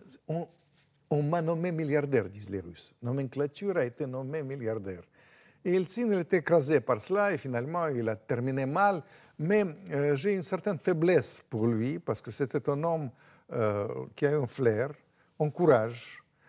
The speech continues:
Et évidemment, Gorbatchev, il est de loin plus intelligent, plus policé, plus occidental. Mais je pense qu'ils sont tous les deux réunis dans l'histoire.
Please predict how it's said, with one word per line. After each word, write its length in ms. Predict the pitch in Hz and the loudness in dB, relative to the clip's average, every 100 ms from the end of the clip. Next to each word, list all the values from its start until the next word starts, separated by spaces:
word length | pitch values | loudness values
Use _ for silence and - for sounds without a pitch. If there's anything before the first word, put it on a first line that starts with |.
| _ _ _ _ | _ _ _ _
Et 80 | 147 | 0
évidemment, 340 | 139 143 185 180 | 2 2 0 2
Gorbatchev, 420 | 127 123 - 143 | 2 0 -2 -4
il 80 | 123 | -2
est 40 | 110 | 2
de 120 | 123 | 2
loin 300 | 123 143 131 | 4 2 0
plus 240 | 117 110 | -2 -2
intelligent, 1080 | 117 117 110 107 123 123 120 110 107 104 110 113 - | -2 0 -2 -2 -2 0 -2 -4 -6 -8 -12 -14 -4
plus 140 | 135 | -2
policé, 640 | 131 131 120 - - 127 113 | 2 2 0 -2 0 2 2
plus 260 | - 117 113 | 0 -4 -4
occidental. 840 | 107 131 113 117 101 123 113 110 - - - _ - | -6 0 2 2 2 2 2 -4 -12 -20 -20 _ -4
Mais 120 | 165 | 0
je 80 | 175 | 0
pense 260 | 196 190 | 0 -2
qu'ils 140 | - 143 | -2 -4
sont 180 | 147 | -2
tous 220 | 120 - 214 | -4 -4 0
les 140 | 175 | 2
deux 340 | 127 127 135 151 _ _ _ - | 2 0 0 -6 _ _ _ -2
réunis 480 | 120 127 120 127 107 | 2 2 0 -4 -4
dans 160 | 104 | -4
l'histoire. 580 | 104 95 - 135 185 190 | -6 -8 -4 -2 0 -2